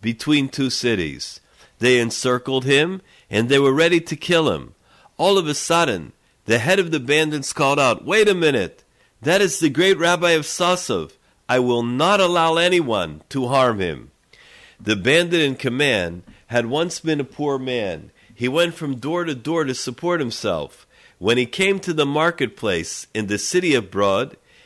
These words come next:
he was told that anyone that goes to the rabbi's house will be greeted with compassion. Rav Moshe Leib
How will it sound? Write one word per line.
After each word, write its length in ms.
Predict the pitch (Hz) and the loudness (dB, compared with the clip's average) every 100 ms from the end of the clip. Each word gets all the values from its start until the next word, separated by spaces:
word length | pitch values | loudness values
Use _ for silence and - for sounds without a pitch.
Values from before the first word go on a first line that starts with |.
| - | -4
he 140 | 131 | 0
was 260 | 139 131 - | 2 0 -2
told 300 | 180 190 147 | -2 -2 0
that 180 | 131 - | -2 0
anyone 520 | 190 220 208 180 170 | -2 -2 -2 -2 0
that 180 | 151 139 | -2 -2
goes 320 | 160 175 170 | -2 -2 -4
to 100 | 151 | -4
the 120 | 139 | -2
rabbi's 500 | 156 165 156 147 135 | 0 0 0 -4 -4
house 560 | 156 160 101 76 - - _ _ | -2 0 0 -2 -10 -14 _ _
will 180 | - 135 | -2 0
be 180 | 131 139 | 2 0
greeted 400 | 107 131 185 165 | 0 -2 0 0
with 220 | 147 147 | -2 -2
compassion. 840 | 156 131 139 127 120 - 85 65 - - - - - | -4 -4 0 0 0 -2 -8 -10 -18 -20 -20 -20 -2
Rav 160 | 98 | -2
Moshe 400 | 110 165 170 156 | 0 0 0 -2
Leib 460 | 151 160 151 95 76 | 0 2 2 0 -6